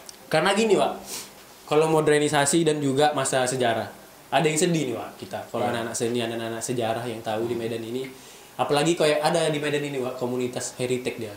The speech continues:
Speaker 1: Aku suka kali lah nih orang itu.
Speaker 2: Oh,
Speaker 1: Orang
Speaker 2: gabung juga di situ, Bang, atau gimana?
Speaker 1: Iya, aku
Speaker 2: Ah,
Speaker 1: dulu
Speaker 2: dapatnya.
Speaker 1: tahun dua ribu lima belas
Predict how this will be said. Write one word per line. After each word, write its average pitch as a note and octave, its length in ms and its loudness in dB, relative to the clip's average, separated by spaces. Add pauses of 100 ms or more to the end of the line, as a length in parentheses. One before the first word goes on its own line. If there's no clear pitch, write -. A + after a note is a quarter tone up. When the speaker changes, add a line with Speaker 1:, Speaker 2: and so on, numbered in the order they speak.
(100)
Speaker 1:
Aku A#2 180 -6
suka - 220 0
kali D3 160 2
lah B2+ 120 0
nih B2 140 -6
orang A#2+ 180 -8
itu. A2+ 120 -6
Speaker 2:
Oh, C3+ 440 -6 (440)
Speaker 1:
Orang C#3+ 140 2
Speaker 2:
gabung F3+ 220 10
juga G#3+ 140 6
di E3+ 80 4
situ, F3+ 120 4
Bang, C#3+ 160 2
atau D#3+ 160 4
gimana? F3+ 200 6
Speaker 1:
Iya, E3+ 200 8
aku E3 120 2
Speaker 2:
Ah, C3+ 60 4
Speaker 1:
dulu G3+ 80 4
Speaker 2:
dapatnya. A3 400 6
Speaker 1:
tahun G3+ 140 2
dua F#3+ 100 4
ribu G3 80 6
lima G3 120 4
belas G#3 180 2